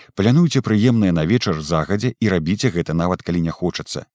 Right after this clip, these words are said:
Такі прынцып ляжыць у аснове метаду паводзіннай актывацыі, вельмі эфектыўнай пры дэпрэсіі. Тут пасуе хобі, камунікацыя з роднымі і сябрамі, любое некалярыйнае задавальненне.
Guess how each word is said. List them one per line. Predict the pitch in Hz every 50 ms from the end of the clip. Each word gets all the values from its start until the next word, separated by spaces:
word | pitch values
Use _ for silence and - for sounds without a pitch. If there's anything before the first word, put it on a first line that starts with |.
| _ _ _ - - - - -
Такі | - 107 - - 170
прынцып | - 131 160 151 - 123 - 98
ляжыць | 98 92 120 127 - -
у | 104 98
аснове | 92 - - 123 120 107 90
метаду | 87 107 117 - 107 98 90
паводзіннай | - 95 85 82 98 98 90 95 95 95 95 -
актывацыі, | - 87 - - 107 101 120 117 87 - - 76 71 - - - - - -
вельмі | - 92 104 101 95 101 - -
эфектыўнай | 95 - 82 - - 107 104 104 95 85
пры | - 85 90
дэпрэсіі. | 87 95 - - 101 80 - - - 76 76 - _ _ _ _ _ - - - - -
Тут | - 180 -
пасуе | - - - - 95 95 82 78
хобі, | - - 107 104 95 85 90 110 110 - -
камунікацыя | - 92 92 95 101 101 - 156 151 - - 98 90
з | 78 85
роднымі | 98 120 120 110 139 131 127 -
і | - 82
сябрамі, | - 82 78 80 85 78 76 87 98 113 - _ - - - -
любое | - 90 87 78 123 143 160 151 - -
некалярыйнае | - 101 127 131 - 113 98 87 76 80 98 104 101 98 90
задавальненне. | 85 82 85 80 78 78 76 73 71 67 67 62 - -